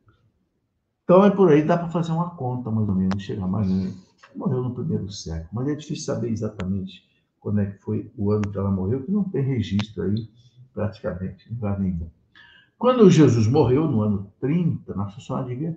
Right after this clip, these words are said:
ter, ter uns quarenta e seis anos. Se ela viveu setenta, né, se a gente colocar lá setenta menos quarenta e seis, é,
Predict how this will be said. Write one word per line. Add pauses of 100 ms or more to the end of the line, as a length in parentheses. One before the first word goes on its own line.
ter,
ter
uns
quarenta
e
seis
anos. (800)
Se
ela
viveu
setenta, (280)
né,
se
a
gente
colocar
lá
setenta
menos
quarenta
e
seis, (840)
é,